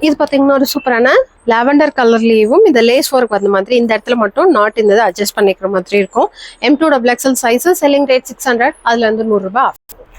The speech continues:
இது பாத்தீங்கன்னா, ஒரு சூப்பரான பிளாக் கலர்ல, இதுக்கு வந்து சென்டர் பெல்ட்டுமே இந்த மாதிரி கொடுத்திருப்பாங்க, ரொம்ப அழகா இருக்கும். ஃபுல்லுமே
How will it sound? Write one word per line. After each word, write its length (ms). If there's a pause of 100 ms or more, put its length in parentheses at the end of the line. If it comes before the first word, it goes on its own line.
(200)
இது 200
பாத்தீங்கன்னா, 240
ஒரு 160
சூப்பரான 360
பிளாக் 360
கலர்ல, 420 (460)
இதுக்கு 220
வந்து 180
சென்டர் 340
பெல்ட்டுமே 500
இந்த 160
மாதிரி 340
கொடுத்திருப்பாங்க, 720
ரொம்ப 300
அழகா 320
இருக்கும். 400
ஃபுல்லுமே 280